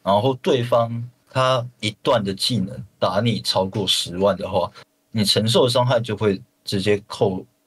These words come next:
就只剩下剩下的六十趴，他就是每四十趴，四十趴这样子扣。啊，所以像当时还在三转的时候，其实很多，那时候刚开沙拉的能力，就真的是很强，很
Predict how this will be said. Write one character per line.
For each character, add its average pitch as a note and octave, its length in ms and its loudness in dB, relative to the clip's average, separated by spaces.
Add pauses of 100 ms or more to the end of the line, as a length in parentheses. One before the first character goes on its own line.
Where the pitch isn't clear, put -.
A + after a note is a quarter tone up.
(160)
就 B2+ 160 2
只 - 180 -6
剩 F#2+ 220 -2
下 F#2 100 0
剩 F#2 160 -4
下 F2+ 140 -2
的 F2+ 120 -10
六 F#2 160 -6
十 - 140 -14
趴， - 240 -10 (440)
他 B2 100 4
就 B2 160 2
是 C3 200 0
每 G2 180 2
四 G#2+ 220 -2
十 F#2+ 100 -6
趴， F#2+ 120 2
四 - 140 -4
十 F2+ 100 -8
趴 - 140 -2
这 - 60 -8
样 E2+ 100 -6
子 - 100 -10
扣。 - 260 -8 (600)
啊， B2+ 320 0
所 C#3+ 200 0
以 C3+ 80 2
像 C#3 380 2
当 C3 220 2
时 F#2+ 320 -2
还 F2+ 180 -2
在 G#2 220 4
三 G2+ 280 0
转 G2 180 -2
的 A#2+ 120 -8
时 - 160 -8
候， F#2+ 140 2
其 G2 120 -4
实 G2 120 -4
很 F#2+ 200 -4 (120)
多， F#2 600 -6 (420)
那 A#2+ 120 2
时 A#2+ 80 -2
候 A#2+ 60 4
刚 A#2 280 0 (280)
开 G#2+ 160 0
沙 G#2 260 4
拉 G2 200 6
的 F2 500 -2 (480)
能 F2 220 -2
力， F#2+ 220 0 (600)
就 B2 120 -2
真 A#2+ 180 2
的 G#2+ 100 4
是 G2+ 160 -2
很 - 200 -4
强， - 240 -6
很 F#2 240 -8